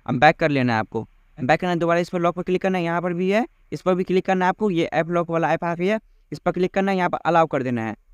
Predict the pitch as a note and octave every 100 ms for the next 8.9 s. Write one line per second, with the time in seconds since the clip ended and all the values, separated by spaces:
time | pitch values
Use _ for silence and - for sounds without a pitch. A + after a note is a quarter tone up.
0 | _ _ _ - D#3 F#3 G3 F#3+ F#3+ F#3
1 | F#3 F3+ D#3+ F3 F3+ E3+ D#3+ D#3+ E3 F#3
2 | F3 E3 E3+ E3 E3 E3 E3 D#3+ D#3 B2
3 | A2+ A2+ A2 _ _ D3 F3 F#3 F3 D#3+
4 | E3+ G3 G3 F#3+ F3+ F3+ F3+ F#3+ - F#3
5 | G#3+ F3+ F3 D#3 D3 C3+ B2+ B2+ A#2+ -
6 | - E3 E3 E3 E3 E3 E3 D#3+ - D3+
7 | D#3 C#3+ D3+ E3 F#3 - _ _ - C3+
8 | E3 D#3 F3 D#3+ D#3 D#3+ E3 G3